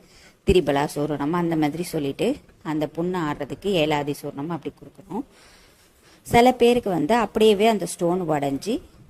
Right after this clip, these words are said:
நம்மளுக்கு வந்து யூரின் வழியா வந்துரும். ஆனா வர டைம் வந்து வலி இருக்க தான் செய்யும்.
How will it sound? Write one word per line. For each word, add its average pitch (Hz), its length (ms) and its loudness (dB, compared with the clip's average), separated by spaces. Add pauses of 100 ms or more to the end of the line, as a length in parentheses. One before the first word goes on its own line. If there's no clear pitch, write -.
(460)
நம்மளுக்கு 170 360 0
வந்து 143 180 0
யூரின் 165 380 0
வழியா 139 340 0
வந்துரும். 143 440 -6 (520)
ஆனா 226 180 -2 (100)
வர 165 140 2 (180)
டைம் 180 280 0
வந்து 151 260 -2
வலி 160 220 0 (100)
இருக்க 139 220 -6
தான் 139 280 -4
செய்யும். 143 400 -8